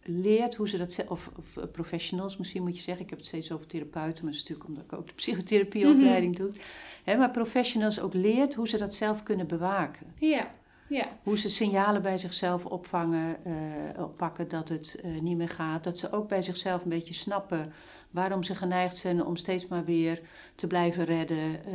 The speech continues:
Speaker 1: de lat zo hoog te leggen. Want dat zien we natuurlijk ook vaak, hè. Dit vak
Speaker 2: Mhm.
Speaker 1: wordt vaak gekozen door mensen die en graag andere mensen willen helpen en perfectionistisch zijn, hè, de, de lat graag hoog leggen.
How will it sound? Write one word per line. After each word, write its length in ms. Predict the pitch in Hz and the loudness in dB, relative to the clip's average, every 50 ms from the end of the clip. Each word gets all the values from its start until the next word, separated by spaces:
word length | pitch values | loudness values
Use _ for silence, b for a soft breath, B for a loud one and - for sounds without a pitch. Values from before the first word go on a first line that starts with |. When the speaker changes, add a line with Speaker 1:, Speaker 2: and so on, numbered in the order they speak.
| 170 165 165 165 | -4 -2 -2 -2
Speaker 1:
de 100 | 151 180 | -2 -2
lat 240 | 175 175 175 175 175 | 0 0 -2 -2 -2
zo 140 | - 190 180 165 | -2 -2 -2 0
hoog 280 | 160 160 160 160 160 - | 0 0 -2 -2 -4 -6
te 120 | - 170 | -6 -6
leggen. 260 | 160 160 160 160 180 | -4 -4 -4 -4 -4
Want 140 | 165 170 165 | -4 -2 -2
dat 160 | 180 180 180 | -4 -4 -6
zien 140 | - - 202 | -6 -8 -6
we 60 | 202 190 | -4 -4
natuurlijk 400 | 180 175 180 190 180 180 - - | -6 -4 -2 -2 -2 -2 -4 -8
ook 140 | 202 202 | -8 -8
vaak, 380 | - - 190 165 151 147 151 151 | -8 -8 -6 -6 -4 -6 -8 -6
hè. 120 | 190 208 | -8 -6
Dit 180 | 226 233 202 214 | -4 -4 -6 -4
vak 140 | - - 190 | -2 2 4
Speaker 2:
Mhm. 100 | 269 269 247 | 6 6 8
Speaker 1:
wordt 180 | 254 - 220 220 | 6 6 4 2
vaak 300 | - - 202 220 226 - | 0 -2 -4 -4 -4 -6
gekozen 480 | - - - 196 190 190 196 190 190 165 | -10 -8 -4 -2 -2 0 -2 -2 -4 -4
door 120 | 180 175 | -2 -2
mensen 500 | 175 170 170 170 165 - - 180 175 175 B B B B B B | 0 0 0 0 -2 -2 -2 -2 -4 -4 B B B B B B
die 140 | - - - | -8 -4 -2
en 180 | - 214 220 | 0 0 0
graag 320 | - - 190 190 175 165 - | -2 -2 -2 -2 0 0 -2
andere 220 | - 165 160 160 160 | -2 0 0 0 0
mensen 320 | 160 156 151 156 - 156 | 0 0 -2 -4 -4 -4
willen 200 | 165 160 160 160 | -4 -4 -2 -2
helpen 480 | 165 190 208 220 226 220 - 247 262 262 B B B B B B | -2 -2 -2 -2 -4 -4 -6 -6 -6 -8 B B B B B B
en 180 | - - 214 214 | 0 0 2 2
perfectionistisch 840 | 214 190 180 - 175 170 - - 180 170 208 226 214 - - 214 - | 0 -2 -2 -2 -4 -4 -4 -4 -2 -2 -2 -2 -4 -6 -6 -6 -4
zijn, 340 | - 214 202 196 196 208 214 | -2 0 0 0 0 0 0
hè, 200 | 190 202 240 - | 0 -2 -4 -4
de, 100 | - 170 | -4 -4
de 100 | 156 170 | -2 -2
lat 220 | 170 190 208 214 | -2 -2 -2 -4
graag 340 | 208 - 202 196 185 180 180 | -6 -8 -6 -6 -6 -6 -6
hoog 280 | - 180 180 180 175 175 | -6 -4 -4 -4 -4 -4
leggen. 400 | 180 165 165 160 - 175 180 | -4 -6 -6 -6 -6 -8 -8